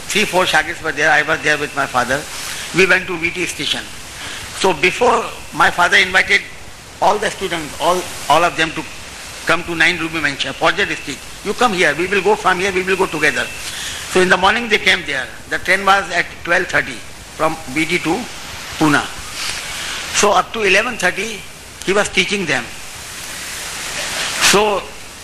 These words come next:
the cheese was not by-hearted by, by them. It was incomplete. So Ratan Khan said, Ratan Khan ji, Ramnath Kar ji,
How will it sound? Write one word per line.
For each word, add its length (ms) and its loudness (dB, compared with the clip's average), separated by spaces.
the 100 6
cheese 300 2
was 240 4
not 320 -2
by-hearted 460 4
by, 260 2
by 140 4
them. 240 -2
It 140 2
was 220 2
incomplete. 520 -4
So 300 4
Ratan 320 2
Khan 200 4
said, 240 4
Ratan 300 0
Khan 200 2
ji, 100 0
Ramnath 380 2
Kar 120 0
ji, 200 -6